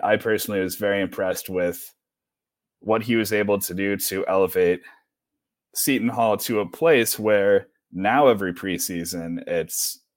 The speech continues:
you know, this is a, a team and program that we expect to compete for the Big East title,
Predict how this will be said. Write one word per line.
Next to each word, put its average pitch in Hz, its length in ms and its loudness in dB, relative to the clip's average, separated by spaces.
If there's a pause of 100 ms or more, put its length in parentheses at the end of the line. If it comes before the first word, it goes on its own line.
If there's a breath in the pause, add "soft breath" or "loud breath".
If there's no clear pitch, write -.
(360)
you 95 80 -4
know, 87 80 0
this 95 240 -2
is 95 180 -6
a, 87 240 -2 (120)
a 90 80 -6
team 90 280 -6
and 87 140 -6
program 95 560 -2
that 87 240 -2 (640)
we 101 200 -4
expect 90 580 -2
to 87 420 -2 (560)
compete 98 500 -4
for 101 160 -4
the 92 60 -6
Big 92 160 -4
East 90 280 -6
title, 87 520 0